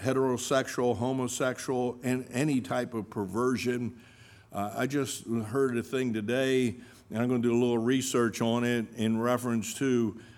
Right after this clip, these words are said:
um, um, human sexuality that's being presented in curriculum, uh, today, uh, not today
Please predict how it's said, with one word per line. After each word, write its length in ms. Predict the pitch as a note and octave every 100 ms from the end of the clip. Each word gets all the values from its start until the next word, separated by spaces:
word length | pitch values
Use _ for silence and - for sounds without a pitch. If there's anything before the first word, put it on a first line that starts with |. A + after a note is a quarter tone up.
| -
um, 500 | - G#2 G2+ G2 F#2+ - - - -
um, 480 | G2+ F#2+ F#2 E2+ F#2 - - - - - - - - - -
human 460 | - B2 D3+ C3+ A2
sexuality 1080 | - D3+ C3+ - A#2 A#2 B2 B2+ A#2+ B2 A#2
that's 240 | A2+ G#2+
being 360 | - A#2+ A#2 G2+
presented 720 | A#2 G#2 F#2+ A#2+ A#2+ A#2 A#2
in 240 | A2+ A2+ G#2
curriculum, 840 | A#2+ B2+ C#3 B2 A#2 A2 G#2+ A2 - - - -
uh, 400 | G#2+ G2+ G2+ G2+ F2+
today, 880 | - G#2+ G2+ A#2 C3 C3 B2 A#2 G#2 - - - - A#2
uh, 160 | A2+ G#2+
not 320 | A#2+ B2+ - G#2 - - G2+ F#2+
today 420 | - G2+ F#2+ G2